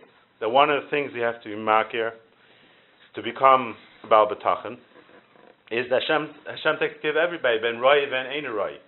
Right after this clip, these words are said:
Hashem takes care of everybody. But then in Parak Gimel he says that you have to be a good boy. It's a steer in the Chovos HaLevavos. He says you have to be a good boy. The Marvel Nefesh is masber that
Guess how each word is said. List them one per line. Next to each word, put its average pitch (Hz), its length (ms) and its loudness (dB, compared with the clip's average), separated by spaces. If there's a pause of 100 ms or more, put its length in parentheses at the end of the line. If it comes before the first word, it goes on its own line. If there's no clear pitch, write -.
Hashem 131 220 -10
takes 131 200 -10
care 135 100 -6
of 127 40 -10
everybody. 113 400 -10 (2000)
But 117 140 -2
then 220 400 8
in 180 80 -4
Parak 202 340 6
Gimel 196 380 6
he 160 60 -4 (100)
says 170 400 6 (1200)
that 147 160 10
you 156 140 6
have 196 280 4
to 190 60 0
be 196 140 2
a 196 60 4
good 190 240 0
boy. 196 240 6
It's - 640 -14
a - 40 -20
steer 190 200 -4
in 170 60 0
the 156 80 -10
Chovos 156 260 -2
HaLevavos. 147 300 0
He - 120 -16
says 120 120 -12
you 135 60 0
have 135 140 -2
to - 60 -20
be 127 60 -12
a 123 40 -8
good 127 200 -10
boy. 117 140 -6 (1300)
The 151 60 -2
Marvel 185 360 6
Nefesh 160 440 2
is 123 80 -16
masber 143 540 4 (1800)
that 127 340 6